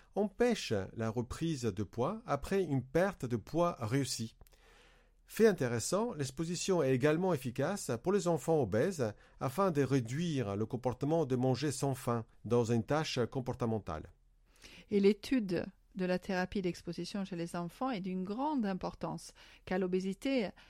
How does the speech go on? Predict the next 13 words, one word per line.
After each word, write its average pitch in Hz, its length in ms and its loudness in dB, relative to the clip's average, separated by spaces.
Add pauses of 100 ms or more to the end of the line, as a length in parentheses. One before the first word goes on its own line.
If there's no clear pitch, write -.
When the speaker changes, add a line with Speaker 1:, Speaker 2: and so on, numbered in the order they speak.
(120)
Speaker 2:
à 180 120 0
un 175 140 0
jeune 202 240 2
âge 226 380 0
n'est 175 260 -4
pas 262 160 0
seulement 208 380 -2
associée 185 500 -6
à 170 80 -2
des 170 80 -2
problèmes 170 400 -4
médicaux 165 420 -2
graves, 190 540 0